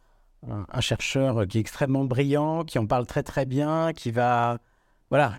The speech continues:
qui va attirer, euh, finalement, euh, des jeunes vers ces thématiques-là.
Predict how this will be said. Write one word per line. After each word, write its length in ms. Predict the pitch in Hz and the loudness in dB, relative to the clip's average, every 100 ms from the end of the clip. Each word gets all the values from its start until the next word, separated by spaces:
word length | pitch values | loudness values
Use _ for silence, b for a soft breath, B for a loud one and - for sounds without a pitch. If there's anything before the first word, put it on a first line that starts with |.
| - | -6
qui 80 | 120 | -2
va 280 | 113 120 117 | 2 2 4
attirer, 680 | 117 120 - 156 147 165 170 | 2 0 0 2 2 2 2
euh, 100 | 127 | 0
finalement, 800 | - 131 127 131 139 151 156 139 | 0 0 2 2 0 0 0 2
euh, 100 | 120 | 2
des 180 | 117 123 | 2 2
jeunes 340 | 131 143 151 | 2 2 2
vers 220 | 120 113 101 | 2 2 0
ces 280 | - 127 110 | -2 -2 0
thématiques-là. 840 | 123 120 101 117 - 156 208 | 0 0 -2 -6 0 4 4